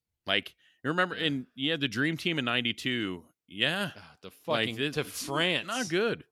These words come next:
Speaker 1: Apparently they're enjoying those. Kevin Durant's on
Speaker 2: Who's
Speaker 1: there.
Speaker 2: on the basketball team?
Speaker 1: Um, Damian Lillard.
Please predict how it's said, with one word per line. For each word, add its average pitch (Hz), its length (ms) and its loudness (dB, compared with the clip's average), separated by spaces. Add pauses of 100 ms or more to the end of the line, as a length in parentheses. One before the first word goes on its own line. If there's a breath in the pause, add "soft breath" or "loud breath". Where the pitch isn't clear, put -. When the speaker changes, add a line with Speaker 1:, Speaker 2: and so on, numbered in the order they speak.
(1080)
Speaker 1:
Apparently 175 320 -6
they're 156 160 0
enjoying 131 440 -2
those. 123 320 -6 (1500)
Kevin 135 220 0
Durant's 110 460 -2
on 101 140 -2
Speaker 2:
Who's 170 140 -2
Speaker 1:
there. - 100 -4
Speaker 2:
on 139 200 -2
the 123 60 -10
basketball 98 440 -6
team? 85 200 -10
Speaker 1:
Um, 82 640 -6 (100)
Damian 104 360 0
Lillard. 92 540 -6